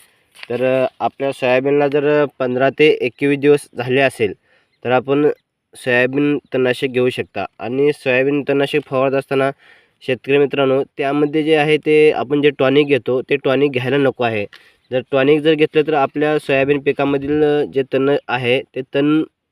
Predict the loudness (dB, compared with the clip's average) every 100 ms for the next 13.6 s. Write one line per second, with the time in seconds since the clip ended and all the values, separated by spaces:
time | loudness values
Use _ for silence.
0 | _ _ -6 -4 0 2 2 2 -2 -6
1 | -4 0 2 2 0 -2 -4 -4 -2 -2
2 | -2 -2 -2 -2 -4 -10 -20 _ -10 -4
3 | 0 2 0 -4 -8 _ _ _ -4 0
4 | 0 2 0 -4 _ -2 0 0 2 4
5 | 4 2 -4 -4 -2 0 2 2 0 -6
6 | _ _ _ _ -6 -4 0 0 0 -2
7 | -18 -8 -4 0 0 0 -2 -4 0 0
8 | 2 0 0 0 2 2 0 0 -6 -12
9 | -20 -20 _ -4 -2 -2 0 2 0 -2
10 | -6 -4 -2 0 0 0 0 -4 -6 -4
11 | -2 -2 -4 -2 -2 -2 -4 _ _ _
12 | _ -10 -4 -2 0 -2 -4 -2 0 2
13 | 2 0 2 4 4 2